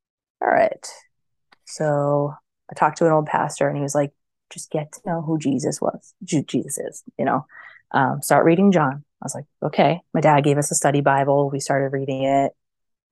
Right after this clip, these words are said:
I'm like, "All right." And then I found Doreen Virtue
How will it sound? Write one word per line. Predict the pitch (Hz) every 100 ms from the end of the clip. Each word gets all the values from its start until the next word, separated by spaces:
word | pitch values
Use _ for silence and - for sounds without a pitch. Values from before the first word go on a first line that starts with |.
| _ _
I'm | 156
like, | 147 147
"All | 156
right." | 196 170 170 185 - _ _ _ _ _ _ _ _ _ -
And | 156
then | 151 147 143
I | 143 147 _ _
found | 156 143 147
Doreen | 139 135 135
Virtue | 131 139 - -